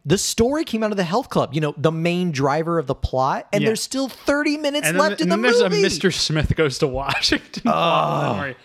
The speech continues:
Speaker 2: he's on trial for his beliefs and all that.
Speaker 1: So, yeah.
Speaker 2: But
Speaker 1: But, yeah, there's a party. He's interviewing a bunch of people.
Speaker 2: Yeah, there's, um, he tells his ma-, his editor calls him at one point and is like, "Yeah, we posted the article. Um, it's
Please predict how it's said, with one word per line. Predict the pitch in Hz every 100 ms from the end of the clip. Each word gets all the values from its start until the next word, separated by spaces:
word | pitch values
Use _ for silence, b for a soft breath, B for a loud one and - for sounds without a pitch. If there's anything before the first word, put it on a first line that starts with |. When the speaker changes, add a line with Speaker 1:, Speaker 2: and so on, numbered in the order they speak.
| b b b b -
Speaker 2:
he's | 147
on | 123 113
trial | - 113 101 107 107
for | 110
his | 104
beliefs | 104 104 113 -
and | 110
all | 110 107
that. | 110 _
Speaker 1:
So, | - - 104 92
yeah. | 101 92
Speaker 2:
But | 117 -
Speaker 1:
But, | 120 107
yeah, | 117
there's | 117 127
a | 143
party. | - 120 123 117 117 113
He's | 117 110 -
interviewing | 135 123 113 113 110
a |
bunch | 107 117
of | -
people. | - 107 - 107 104 -
Speaker 2:
Yeah, | 143 127
there's, | 127 147 147 135
um, | 135 127 123 120 117 101 _ _
he | - 156
tells | 170 180
his | 160 127
ma-, | 135 -
his | - 170 135 143
editor | 160 160 160
calls | - - 127 117
him | 117 104 101 101 _ _ _ _ _ _
at | - 120
one | 110 110
point | 117 110 104
and | 104
is | 110
like, | 104 _ -
"Yeah, | 143 135
we | 131
posted | 123 - 143 120 - 123 110
the | 127
article. | 123 117 117 113 117 110 107 107 _ _ _ _ _ _ _ -
Um, | 110 104 104 104
it's | 104 -